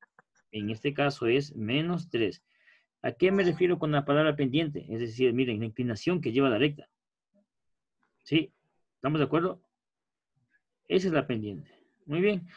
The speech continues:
Ahora, con esta pendiente que hemos encontrado, vamos ahora sí a encontrar la ecuación que nos lleva a esta línea recta. ¿Sí? Muy bien. En la cual, en el concepto igual está establecido, ¿no?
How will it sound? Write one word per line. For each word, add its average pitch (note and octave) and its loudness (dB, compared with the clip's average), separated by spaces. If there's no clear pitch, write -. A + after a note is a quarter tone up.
Ahora, G3 4
con E3+ -4
esta F#3+ -4
pendiente G3 -2
que F3 -4
hemos F#3 -2
encontrado, D3+ 0
vamos E3 2
ahora D#3 2
sí G#3 -2
a G3+ 2
encontrar C#3+ 0
la C#3+ 4
ecuación C#3+ 0
que C#3+ -2
nos G#2+ -2
lleva C3+ 4
a - 2
esta A2+ -6
línea B2+ 0
recta. D#3 -2
¿Sí? D3+ -2
Muy C#3 2
bien. D#2 -4
En E3+ 4
la F3 4
cual, G3+ 6
en C#3 4
el C3+ 4
concepto C#3+ 0
igual C#3+ 4
está C#3 -2
establecido, C#3 0
¿no? D3+ 0